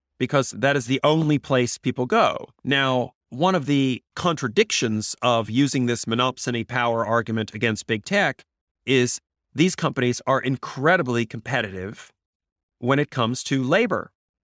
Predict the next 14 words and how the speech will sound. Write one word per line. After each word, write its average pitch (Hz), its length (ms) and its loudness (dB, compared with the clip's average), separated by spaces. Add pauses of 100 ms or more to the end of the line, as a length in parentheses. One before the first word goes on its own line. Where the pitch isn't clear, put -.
and 147 180 -2
talent. 214 560 -4 (600)
And 135 200 0
they 135 460 4 (140)
have 117 400 -2 (680)
clearly 147 460 2
ended 139 400 2
their 123 380 4
collaboration 131 880 2
or 110 120 0
cooperation 120 760 0
or 110 80 0
non-compete 120 640 0
agreements 113 640 0